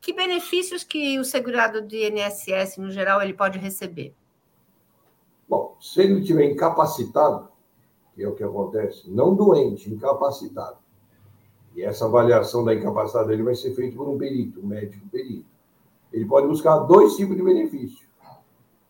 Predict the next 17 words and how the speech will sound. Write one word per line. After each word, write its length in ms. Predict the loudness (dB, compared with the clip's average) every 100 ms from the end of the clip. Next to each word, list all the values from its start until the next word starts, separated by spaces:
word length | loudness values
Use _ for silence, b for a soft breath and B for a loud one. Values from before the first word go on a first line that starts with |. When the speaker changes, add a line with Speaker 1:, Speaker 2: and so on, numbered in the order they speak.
| _
Speaker 2:
Antigamente 640 | 2 2 6 8 8 6 6
chamava 360 | 6 10 10
auxílio 400 | 10 6 4 4
doença 480 | 6 6 8 6 4
e 20 |
aposentadoria 720 | 4 6 6 6 6 6 6 4
por 100 | 4
invalidez. 640 | 2 2 2 -2 -6 -8
Hoje 280 | 0 2 4
mudou 300 | 2 2 4
a 40 | 4
Speaker 1:
Uhum. 80 | 4
Speaker 2:
nomenclatura, 760 | 0 2 0 2 0 0 -2 -8 _ _ _ _ -4
é, 300 | -2 0 0
benefício 480 | 0 0 0 -2
por 100 | 0
incapacidade 720 | 0 0 0 0 2 0 -2